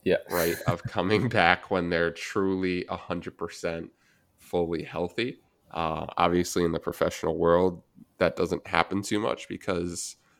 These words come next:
Speaker 2: we gotta win, you know? We need three
Speaker 1: There's
Speaker 2: points,
Speaker 1: a
Speaker 2: and
Speaker 1: lot
Speaker 2: we
Speaker 1: of
Speaker 2: need
Speaker 1: people
Speaker 2: that
Speaker 1: with a lot
Speaker 2: twice
Speaker 1: of
Speaker 2: a
Speaker 1: money
Speaker 2: week.
Speaker 1: going into it, yeah.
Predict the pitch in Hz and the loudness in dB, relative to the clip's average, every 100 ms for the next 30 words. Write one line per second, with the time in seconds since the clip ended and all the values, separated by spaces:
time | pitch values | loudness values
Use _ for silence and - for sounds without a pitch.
0 | _ _ _ _ - 95 101 92 98 127 | _ _ _ _ 4 10 12 12 12 10
1 | 90 90 90 90 90 107 101 98 - 98 | 8 0 -4 0 2 4 4 2 2 0
2 | - 101 120 104 90 92 95 95 95 98 | 2 4 4 6 8 10 10 6 6 6
3 | 90 95 92 92 92 117 92 90 92 - | 8 10 8 8 2 4 4 2 -2 -4
4 | 78 64 85 80 | -2 0 4 2